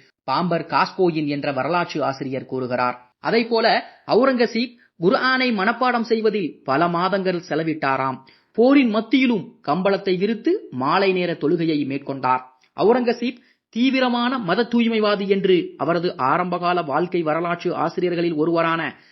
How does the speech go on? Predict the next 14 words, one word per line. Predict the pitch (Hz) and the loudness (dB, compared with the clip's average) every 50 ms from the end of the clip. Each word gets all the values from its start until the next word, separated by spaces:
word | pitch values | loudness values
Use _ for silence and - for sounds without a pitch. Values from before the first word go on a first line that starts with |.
| _ _ _ _ _ | _ _ _ _ _
ஸ்டான்லி | - - - 120 117 123 135 143 143 143 143 127 | -20 -12 -10 -6 -4 -4 -2 -2 -2 -2 -2 -2
லேன்பூல் | 120 123 135 151 147 - 139 135 127 123 | -2 -2 -2 -2 -2 -4 -6 -6 -4 -4
குறிப்பிடுகிறார். | - 135 - - 127 123 120 127 123 127 123 127 - - - _ _ _ _ _ _ | -4 -6 -4 -4 -4 -4 -4 -2 -2 -2 -2 -2 -6 -12 -20 _ _ _ _ _ _
இஸ்லாத்தின் | 214 208 - 302 302 285 269 269 262 247 233 | -12 -4 0 0 2 0 0 -2 -4 -4 -2
கொள்கைகளை | - 220 220 254 269 247 240 233 220 - | 0 0 0 2 2 0 2 2 0 0
காட்டிலும் | - 196 180 196 - 233 220 208 185 131 - - _ _ _ - | 0 -2 -4 -2 -2 -2 -2 -2 -2 -4 -8 -14 _ _ _ 0
வாழ்க்கையில் | 135 147 185 240 262 - - 262 226 254 240 202 139 135 | 2 2 2 2 0 0 -2 -2 -2 -2 -2 -4 -2 2
எதுவும் | 160 196 214 269 277 285 269 247 | 2 4 4 4 2 2 2 -2
முக்கியமல்ல, | 240 233 - 240 240 226 208 202 196 196 190 180 151 - - - | -4 -2 -2 -2 -2 -2 -2 -2 -2 -2 -2 -2 -2 -4 -8 -10
அது | - 135 147 165 160 | -8 -4 -4 -4 -4
சிம்மாசனமாக | - - 147 165 180 185 180 180 180 185 185 180 175 175 175 170 165 160 139 | -4 -6 -6 -6 -4 -2 -2 -4 -4 -4 -6 -6 -4 -4 -4 -4 -4 -4 -4
இருந்தாலும் | 139 170 185 175 175 170 165 165 156 147 | -2 -2 -2 -2 -2 -2 -2 -2 -4 -6
சரி | - 147 143 180 208 175 | -4 -4 -4 -2 -2 -2
என்பது | 170 170 160 160 151 151 | -4 -2 -2 -4 -2 -2